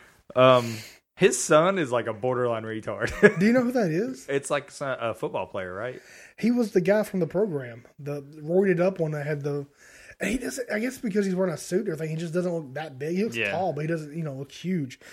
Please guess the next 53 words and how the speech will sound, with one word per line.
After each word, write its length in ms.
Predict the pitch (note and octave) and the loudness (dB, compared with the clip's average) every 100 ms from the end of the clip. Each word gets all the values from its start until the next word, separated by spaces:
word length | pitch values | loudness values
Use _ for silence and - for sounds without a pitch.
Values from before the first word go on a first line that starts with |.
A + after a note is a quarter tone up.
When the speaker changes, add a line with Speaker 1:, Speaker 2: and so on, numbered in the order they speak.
| - - | -4 6
Speaker 2:
But 80 | |
he 60 | G3 | 10
was 80 | G#3 | 10
also 220 | G#3+ G3+ | 10 8
Zangief 500 | F3+ F#3 F3+ A#3+ G3+ | 4 4 2 -2 -4
in 80 | D#3 | -8
Street 260 | - A#3 | -8 -10
Fighter. 280 | - C3 C3 - F3+ - E3+ | -10 -6 -6 -4 -6 -4 -4
Speaker 1:
<laughs> 60 | D#3 | 2
Oh, 100 | F3+ | 4
was 260 | F#3+ B3 A4+ G#4 | 6 6 4 -4
he? 80 | - - | -6 -8
No 200 | G3+ A#3+ F#4 | -2 -2 0
shit. 280 | F#4+ G3 - - | 0 0 0 2
Speaker 2:
I 80 | A3+ | 4
saw 200 | D4 D#4 | 6 4
his 120 | G#3+ | 4
picture 300 | D4 - A3+ | 0 4 6
and 100 | G#3 | 6
they 40 | |
had 120 | G#3 E3+ | 4 2
the 60 | |
picture 220 | A3 G#3 | 0 4
of 80 | F3+ | 4
him. 60 | F3 | 6
Speaker 1:
His 80 | F#3 | 8
Speaker 2:
and 80 | D#3 | 10
had 100 | E3+ | 10
a 20 | |
Speaker 1:
acting 160 | F3+ D3+ | 8 4
Speaker 2:
goatee. 80 | C#3 | 4
Speaker 1:
doesn't 260 | C3+ C3+ | 2 2
get 140 | C3 B2+ | 2 2
any 180 | B2 | 0
better. 320 | A#2+ A#2 A2+ A#2 | 0 2 2 2
Speaker 2:
I 80 | - | 2
thought 220 | D#4 F4 | 4 6
it 80 | F4+ | 6
was 160 | A#3 | 4
the 100 | A#3+ A3 | 4 4
dude 220 | A3+ G3 | 4 2
from 200 | G#3+ F#3+ | 0 0
Kick, 280 | - C4+ - - - | -2 -6 -10 -10 -4
uh, 240 | E3+ D3 C#3+ _ _ - | -2 -2 -6 _ _ -10
Kick, 140 | - - - | -10 -10 -14
uh, 120 | B2+ - - - | -14 -14 -18 -12
Speaker 1:
Kickboxer? 560 | A#2 A2+ B2 B2+ - E3+ | -12 -8 -8 -10 -16 -18
Speaker 2:
not 140 | E3 | -16
Kickboxer, 440 | D3 B2+ B2+ C#3 | -18 -18 -16 -16
the 60 | C3+ | -12
one 120 | D3+ | -12
with, 640 | C3 C#3+ _ _ _ - | -14 -18 _ _ _ -18
um, 220 | B2 A#2+ | -16 -16